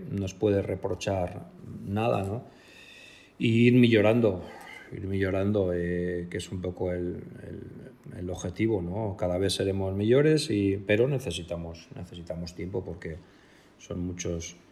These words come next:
eh, muchos, muchos cambios, ¿no? Eh, pero vamos, eh, nuestros seguidores que estén,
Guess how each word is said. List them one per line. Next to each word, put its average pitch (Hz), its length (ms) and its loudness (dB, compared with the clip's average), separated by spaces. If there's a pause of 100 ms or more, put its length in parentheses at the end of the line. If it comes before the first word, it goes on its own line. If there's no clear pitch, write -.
(320)
eh, - 60 -14
muchos, 90 500 -4
muchos 92 280 -6
cambios, 104 420 2
¿no? 120 280 -4
Eh, 82 460 -6 (420)
pero 92 300 4
vamos, 92 400 2
eh, 85 260 -4 (480)
nuestros 92 480 -6
seguidores 101 400 4
que 101 100 0
estén, 92 460 -2